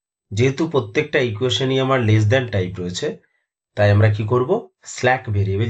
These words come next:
যোগ করব। সেজন্য আমরা লিখে নেব, এটাকে আমরা গিভেন প্রবলেম হিসেবে নিয়ে নেব। এ আমাদের যেহেতু প্রবলেমটা রয়েছে, প্রবলেমটা আমরা এখন বাদ দিয়ে এটাকে বলবো যে, "The given problem is, the given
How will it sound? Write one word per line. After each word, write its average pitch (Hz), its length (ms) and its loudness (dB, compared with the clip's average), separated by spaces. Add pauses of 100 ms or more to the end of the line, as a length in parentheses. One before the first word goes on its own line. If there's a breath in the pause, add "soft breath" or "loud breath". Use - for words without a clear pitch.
যোগ 87 100 -10 (100)
করব। 82 160 -12 (420)
সেজন্য 139 340 0
আমরা 143 220 2
লিখে 113 180 -4
নেব, 104 180 0 (1120 loud breath)
এটাকে 139 260 2
আমরা 139 220 4
গিভেন 127 400 0
প্রবলেম 127 300 2
হিসেবে 120 220 0
নিয়ে 110 180 2
নেব। 104 120 4 (400)
এ 101 140 -2
আমাদের 104 260 6
যেহেতু 110 220 2 (100)
প্রবলেমটা 131 420 2
রয়েছে, 110 280 2 (140)
প্রবলেমটা 104 680 4
আমরা 101 220 2
এখন 101 240 0
বাদ 95 140 0 (100)
দিয়ে 131 180 -2
এটাকে 95 200 -4 (120)
বলবো 104 280 -4
যে, 104 200 -4 (680 loud breath)
"The 98 80 0 (120)
given 113 280 4 (140)
problem 92 340 -4 (120)
is, 80 160 -12 (1600)
the 95 100 -12 (100)
given 104 320 0